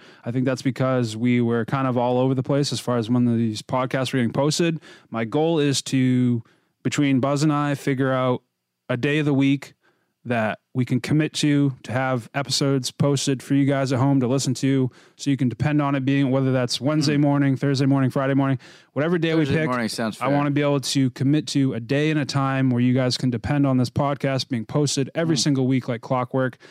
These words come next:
Speaker 1: I know that's what we need to do. I know that you guys love listening to it. We just gotta be more consistent with it, and that's on us. I think we're gonna be better with that. I
Speaker 2: Mm.
Speaker 1: think we're gonna pick a day.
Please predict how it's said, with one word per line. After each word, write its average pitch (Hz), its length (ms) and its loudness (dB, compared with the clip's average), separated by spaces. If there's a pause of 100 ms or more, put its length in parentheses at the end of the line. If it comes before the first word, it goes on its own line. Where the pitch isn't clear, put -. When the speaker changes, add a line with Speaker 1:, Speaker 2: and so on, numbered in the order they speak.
(160)
Speaker 1:
I 113 80 -4
know 147 160 2
that's 147 180 0
what 139 120 2
we 135 60 2
need 135 160 2
to 120 80 -6
do. 135 340 0 (300)
I 120 60 -10
know 139 180 2
that 139 80 2
you 127 60 0
guys 131 260 0
love 127 180 0
listening 180 340 2
to 175 180 0
it. 180 80 2
We 131 100 2
just 120 100 -6
gotta 123 160 0
be 120 120 0
more 117 180 2
consistent 135 480 -2
with 139 160 2
it, 143 100 0
and 120 80 -12
that's 113 200 -8
on 120 140 -4
us. - 300 -2 (460)
I - 40 -8
think 143 140 0
we're 143 100 2
gonna 143 140 2
be 135 120 2
better 139 260 0
with 131 100 -2
that. 127 320 -2 (340)
I - 40 -4
Speaker 2:
Mm. 117 100 0
Speaker 1:
think 135 120 0
we're 135 100 2
gonna 120 120 0
pick 160 160 -2
a 151 60 0
day. 139 400 0